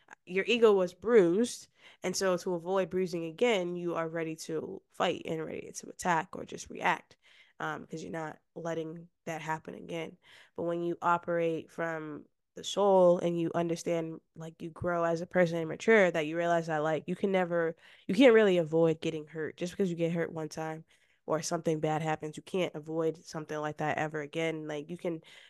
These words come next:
be alert and try to recognize the signs and, like, avoid things as best as you can. But if it's supposed to happen, it's supposed to happen. So,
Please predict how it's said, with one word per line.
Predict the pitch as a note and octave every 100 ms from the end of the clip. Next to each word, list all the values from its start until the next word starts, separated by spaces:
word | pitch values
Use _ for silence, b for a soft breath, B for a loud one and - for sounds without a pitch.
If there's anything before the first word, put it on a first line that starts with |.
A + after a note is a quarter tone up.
| B -
be | G3
alert | D3+ D#3 G3 F#3+ - -
and | F3 E3+ E3
try | - F#3 A3+
to | C4+ G#3+ F#3 F3 D#3+
recognize | E3 F3+ F#3+ F3 E3+
the | D#3+
signs | D#3 D#3+ F3 F#3 E3+
and, | D#3
like, | D3+ C#3+ - -
avoid | D#3+ D#3 E3 E3+
things | G#3+ A3+ A3
as | E3+ D#3
best | E3 -
as |
you | D#3+
can. | - E3+ E3+
But | D#3+
if | D#3 D#3
it's | -
supposed | E3 -
to |
happen, | D#3 D#3 D#3 D3+
it's | -
supposed | - D3+
to | D#3
happen. | D3+ - D3
So, | D3 D#3 D#3